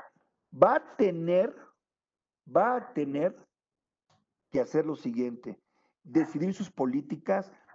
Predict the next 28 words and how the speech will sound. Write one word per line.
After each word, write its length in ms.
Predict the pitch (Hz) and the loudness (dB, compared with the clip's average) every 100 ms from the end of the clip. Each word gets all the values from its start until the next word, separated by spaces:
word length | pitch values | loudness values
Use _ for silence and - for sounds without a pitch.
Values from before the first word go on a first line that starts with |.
| - | -2
no 200 | 156 233 | 0 2
porque 300 | 214 - 160 | 2 0 -2
me 80 | 151 | -2
invitó 420 | 143 147 - 190 | -4 -6 4 6
a 60 | |
Washington 580 | 165 160 170 - 175 160 | 6 4 2 0 -2 -2
a 80 | 131 | -2
su 180 | - 113 | -6 -6
curso, 320 | 143 143 - | -4 -4 -4
al 280 | 131 120 117 | -2 -2 -2
golf 240 | 143 151 - | 0 -2 -4
course, 220 | 120 107 | -8 -4
¿no? 220 | 143 202 - _ _ _ _ | -4 -4 -8 _ _ _ _
O 200 | 151 165 | 0 2
no 160 | 170 220 | 2 2
porque 280 | 233 - 170 | 2 0 -2
diga 220 | 190 190 | 2 0
Morena, 640 | 165 147 165 147 - - _ | 2 0 0 -2 -6 -14 _
"Nosotros 680 | 120 117 - 156 160 175 - | -10 -6 0 0 2 0 2
somos 320 | 156 175 170 | 2 2 2
los 220 | 156 120 | 2 0
verdaderos 1400 | 117 127 120 117 117 117 120 160 185 180 160 131 107 - _ _ _ | 0 -2 -2 -6 -4 -4 0 0 0 2 0 0 -6 -18 _ _ _
nacionalistas 1160 | 131 143 - 151 139 123 127 185 202 - 175 - | -4 -2 -2 -4 -2 -2 0 0 -2 0 -2 0
protectores 960 | - 156 - 123 _ 165 214 175 170 131 | 0 -2 -2 -10 _ 2 4 4 -2 -2
del 220 | 135 131 | -4 -4
Estado 520 | 123 - 147 202 170 | -8 -4 0 2 0
de 120 | 160 | -2
Derecho", 680 | 139 143 196 190 - 139 123 | -2 -4 -4 -6 -8 -8 -8